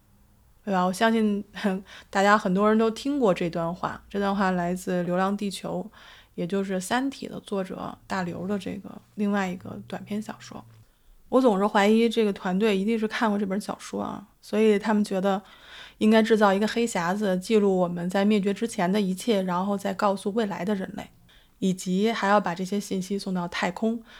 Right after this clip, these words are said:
告诉一些未知的生命啊，或许是。他们这个整体的操作呢，就让我感觉说是在为人类留下最后的文明火种。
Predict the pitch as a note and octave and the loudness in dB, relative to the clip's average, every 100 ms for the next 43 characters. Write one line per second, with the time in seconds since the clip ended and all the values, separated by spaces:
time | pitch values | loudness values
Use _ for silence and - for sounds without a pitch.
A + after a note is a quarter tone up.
0 | - - G3+ F#3 F#3 F#3 F3+ F#3+ F#3 A3 | -20 -6 0 0 0 -4 -2 -2 0 0
1 | C#4 B3+ - C4+ B3+ - F#3 F3 - G#3+ | 2 0 0 0 0 0 -4 -2 -2 -2
2 | - - - - _ _ _ _ - D4+ | -2 -16 -16 -18 _ _ _ _ -2 2
3 | C#4+ A3+ G3 G#3+ C4+ F#3 F3 - B3+ B3+ | 6 6 4 0 2 0 2 4 4 6
4 | A3 F3 F#3 - - - _ - C4 A#3 | 4 2 -4 -10 -20 -20 _ 4 8 8
5 | G#3 A3 F#3 F3 F3+ F#3 G#3+ G#3 G#3 G#3 | 6 4 0 0 -2 -2 0 2 2 0
6 | - G#3+ G#3 G3+ G#3 F#3+ F3 F3 G#3+ G3 | -2 2 4 4 4 2 0 0 0 2
7 | F3 F3+ G3 F#3 G#3+ G#3 G#3+ F3+ F3 F3 | 0 0 0 2 2 4 2 4 2 2
8 | G3 G#3 G#3 F3 F#3 - | 4 2 2 0 0 -2